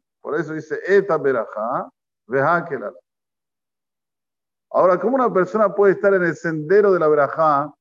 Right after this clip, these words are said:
siempre? No en ziggy-zaggy. ¿Saben lo que es ziggy-zaggy? Un día está en el sendero de la berajá, otro día está en el sendero de la kerala, zigzag. ¿Sí? Cuando va en la ruta, esos locos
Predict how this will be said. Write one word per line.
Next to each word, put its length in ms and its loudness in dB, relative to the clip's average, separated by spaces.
siempre? 560 -2
No 560 2
en 180 -6
ziggy-zaggy. 760 -4
¿Saben 160 -10
lo 80 -10
que 80 -8
es 100 -10
ziggy-zaggy? 580 -8
Un 120 -8
día 180 -4
está 120 -6
en 80 -4
el 100 -6
sendero 420 -4
de 40 0
la 80 2
berajá, 480 0
otro 160 -8
día 80 -10
está 160 -12
en 80 -6
el 80 -12
sendero 300 -6
de 60 -4
la 100 -4
kerala, 320 -6
zigzag. 440 -14
¿Sí? 80 -10
Cuando 240 -6
va 100 0
en 100 -4
la 100 0
ruta, 360 -4
esos 280 -10
locos 340 -10